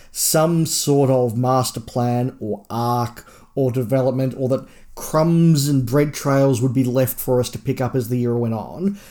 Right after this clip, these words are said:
And we since learned from the mouth of the man himself that not, none of that was happening.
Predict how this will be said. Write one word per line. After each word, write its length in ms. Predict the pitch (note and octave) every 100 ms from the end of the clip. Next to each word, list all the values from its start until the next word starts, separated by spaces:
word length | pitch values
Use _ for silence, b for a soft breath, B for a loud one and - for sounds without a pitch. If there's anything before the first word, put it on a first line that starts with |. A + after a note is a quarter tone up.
| B
And 180 | D#3 D3+
we 340 | D3 C#3+ D3 - -
since 580 | - D#3 C3 - - A#2+
learned 460 | A2+ D3+ A2+ G2
from 140 | G2+ A#2
the 60 |
mouth 320 | A#2 A#2+ B2 -
of 80 | A#2
the 60 |
man 200 | B2 B2+
himself 500 | A#2+ A#2 - C3 C3
that 140 | - B2+ b b b _
not, 340 | C#3 F#3 G3+ _ - -
none 400 | C#3+ C#3+ D3 D3+
of 120 | B2+
that 180 | C3+ C3+
was 120 | B2
happening. 480 | A2 G#2 G#2 A#2